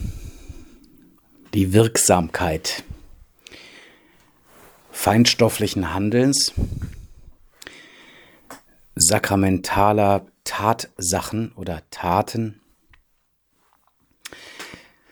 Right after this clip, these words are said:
<clears throat> dem Fürwahrhalten des, der Willenslinien,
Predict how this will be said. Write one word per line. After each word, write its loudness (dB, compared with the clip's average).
<clears throat> 4
dem 4
Fürwahrhalten 0
des, 2
der 2
Willenslinien, 4